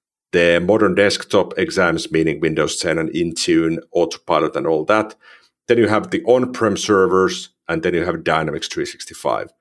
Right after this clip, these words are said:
So what I've been doing mostly, uh, in recent years has been Azure and Microsoft three sixty-five, and a little bit of modern desktop as well. So if you plan on working as a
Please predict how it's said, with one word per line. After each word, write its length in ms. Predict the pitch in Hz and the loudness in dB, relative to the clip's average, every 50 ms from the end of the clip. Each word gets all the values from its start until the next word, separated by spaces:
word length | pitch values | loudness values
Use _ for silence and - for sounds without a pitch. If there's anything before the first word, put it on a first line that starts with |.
| _ _ _ _ _ _ _ _ _ _ _ _ _ _ _ - | _ _ _ _ _ _ _ _ _ _ _ _ _ _ _ -10
So 300 | 127 - - 120 110 113 | -4 2 2 4 4 2
what 260 | - 90 110 113 113 | 2 2 2 4 4
I've 220 | 131 139 135 - | 4 4 4 4
been 280 | 131 117 110 107 101 92 | 4 2 4 2 0 2
doing 380 | 92 101 101 101 98 101 98 | 2 2 4 4 2 2 0
mostly, 560 | 95 104 107 104 - - - 92 90 90 85 - - - | 2 2 2 2 2 0 -2 0 0 0 0 -2 -6 -2
uh, 280 | 90 90 87 87 85 - 92 | 0 2 4 2 2 2 0
in 160 | 90 87 85 | -2 -2 0
recent 440 | 85 92 90 87 - 92 90 87 - | 0 0 0 0 0 -2 -4 -2 0
years 280 | 80 80 80 78 - | 0 2 2 0 -2
has 180 | - - 78 80 | -4 -8 -10 -8
been 260 | - - 82 80 73 - - | -2 -2 -2 -2 -2 -4 -2
Azure 680 | 95 104 107 107 - - 104 98 95 92 82 90 - _ _ _ _ - | 0 2 2 2 2 2 2 4 4 2 2 -2 -8 _ _ _ _ -6
and 160 | 82 85 82 | -6 -4 -2
Microsoft 400 | 90 90 82 - - - 80 - | 0 0 0 -2 -4 -8 -8 -8
three 160 | - - 80 78 | -4 -4 -4 -4
sixty-five, 800 | - 90 - - - 73 - - 87 78 65 65 69 69 65 - - - | -4 -10 -14 -14 -14 -12 -4 -2 0 2 2 2 0 0 -2 -4 -4 -4
and 160 | 90 95 107 | -2 -2 0
a 100 | - 123 | 0 2
little 280 | 139 - - - - | 4 4 4 4 2
bit 180 | - 101 104 92 | 2 2 2 2
of 160 | 90 - 85 | 2 0 0
modern 300 | 87 87 82 85 82 76 | 0 2 2 2 2 0
desktop 420 | 73 76 73 - _ - 82 78 - | 0 -4 -4 -4 _ -8 -10 -8 -8
as 160 | 76 - - | -10 -10 -4
well. 280 | 80 71 52 - - _ _ _ _ _ _ _ _ _ _ _ _ _ _ _ - - | -4 -4 -4 -4 -8 _ _ _ _ _ _ _ _ _ _ _ _ _ _ _ -20 -12
So 260 | - - 104 98 98 | -4 0 0 0 2
if 200 | 101 98 - - | 0 -2 -2 0
you 120 | 113 110 - | 0 0 0
plan 280 | - 113 117 117 113 | 2 2 2 4 4
on 140 | 113 104 98 | 2 2 2
working 440 | 92 104 101 98 - - 95 92 90 | 2 2 2 2 0 -2 -4 -2 -2
as 300 | - 82 78 - - - | -2 -4 -4 -4 -2 0
a 240 | 90 87 85 78 | 0 2 2 0